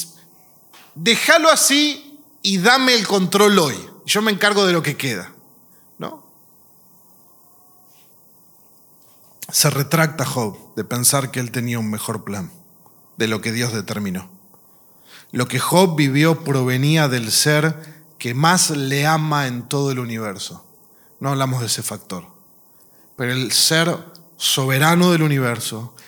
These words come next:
el ser que es infinitamente sabio, ese ser nos ama infinitamente.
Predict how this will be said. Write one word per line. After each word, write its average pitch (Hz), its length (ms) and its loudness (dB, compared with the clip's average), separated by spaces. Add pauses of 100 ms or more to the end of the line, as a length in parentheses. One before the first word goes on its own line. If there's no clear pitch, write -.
(140)
el 120 160 -4
ser 147 380 2
que 143 80 -2
es 135 140 0
infinitamente 160 880 2
sabio, 123 580 -4 (460)
ese 139 320 0
ser 127 340 0
nos 113 300 -4
ama 117 240 -6
infinitamente. 110 840 -10